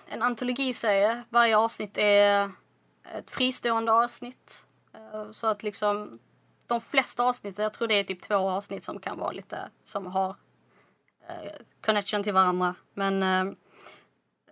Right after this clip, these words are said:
varje avsnitt har liksom en ny regissör och en helt ny, eh, cast. Så olika skådespelare. Ehm, eh, den är sk-, s-, serien är skapad av, eh, Charlie Brooker som är en journalist.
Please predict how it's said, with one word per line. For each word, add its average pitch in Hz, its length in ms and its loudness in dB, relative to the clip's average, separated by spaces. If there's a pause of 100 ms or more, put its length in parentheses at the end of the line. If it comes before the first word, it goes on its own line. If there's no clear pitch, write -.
(160)
varje 254 260 8
avsnitt 262 340 2
har 214 300 6
liksom 196 720 0 (1120)
en 196 160 2
ny 196 160 0
regissör 262 760 4
och 214 300 -6
en 202 260 -2
helt 190 300 -6
ny, 190 320 -4
eh, - 80 -8 (360)
cast. - 580 0 (260)
Så - 380 -8 (180)
olika 214 300 -4
skådespelare. 190 840 -2 (320)
Ehm, - 380 -16 (1800)
eh, 208 240 -4 (120)
den 247 180 -4
är 262 40 0
sk-, - 200 -4
s-, - 280 -4
serien 247 320 6
är 254 60 0
skapad 254 300 0
av, 214 200 6
eh, 202 240 6
Charlie 202 520 0
Brooker 208 640 -2
som 233 400 -6
är 214 220 0
en 214 120 -2
journalist. 214 800 -4